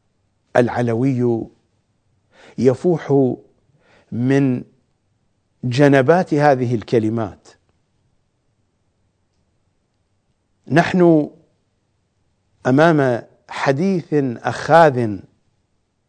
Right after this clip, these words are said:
يجذب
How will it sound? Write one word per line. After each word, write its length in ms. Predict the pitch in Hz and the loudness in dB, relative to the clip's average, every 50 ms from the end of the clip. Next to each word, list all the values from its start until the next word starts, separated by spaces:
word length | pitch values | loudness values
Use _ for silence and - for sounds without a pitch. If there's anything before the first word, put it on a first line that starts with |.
| _ _ _ _ _ _ _ _ _ _ _ _ _ _ _ _ _ _ _ _ _ _ _ _ _ _ _ _ _ _ _ _ _ _ _ _ _ _ _ _ _ _ _ _ _ _ _ _ _ _ _ _ _ _ _ _ _ _ _ - | _ _ _ _ _ _ _ _ _ _ _ _ _ _ _ _ _ _ _ _ _ _ _ _ _ _ _ _ _ _ _ _ _ _ _ _ _ _ _ _ _ _ _ _ _ _ _ _ _ _ _ _ _ _ _ _ _ _ _ -8
يجذب 1000 | - 131 135 139 175 208 190 156 135 127 127 139 131 113 117 117 113 101 - - | -6 -2 2 4 4 4 4 2 -2 -2 0 0 0 0 0 -2 -2 -2 -4 -10